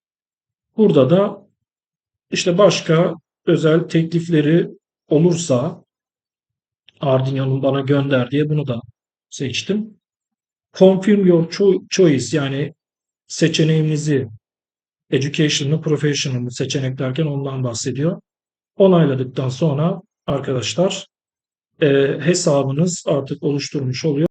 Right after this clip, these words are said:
ve bu şekilde hesabınıza, bakın hesabınıza bu şekilde, e, giriş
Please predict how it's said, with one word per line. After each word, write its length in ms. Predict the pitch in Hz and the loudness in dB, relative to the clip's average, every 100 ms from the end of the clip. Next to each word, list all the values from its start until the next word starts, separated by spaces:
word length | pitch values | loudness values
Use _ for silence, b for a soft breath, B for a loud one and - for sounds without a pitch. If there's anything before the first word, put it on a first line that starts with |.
| - | 0
ve 180 | 160 165 | 0 0
bu 40 | |
şekilde 560 | - 127 123 120 170 185 - _ _ _ _ _ | -4 -4 -6 0 0 0 -10 _ _ _ _ _
hesabınıza, 920 | 170 165 147 131 127 120 139 185 190 - _ _ _ _ _ _ | 0 0 0 -2 -4 -2 0 0 -2 -14 _ _ _ _ _ _
bakın 520 | 147 139 156 170 170 _ | -8 -4 -2 -4 -8 _
hesabınıza 720 | 175 151 160 135 127 127 160 | -6 -4 -2 -4 -2 -2 -4
bu 60 | 160 | -4
şekilde, 580 | - 117 113 120 175 170 _ _ _ _ _ _ - | -6 -8 -8 -2 -2 -2 _ _ _ _ _ _ -4
e, 220 | 127 123 | 0 0
giriş 680 | 123 160 160 180 - - | 0 0 2 -2 -4 -8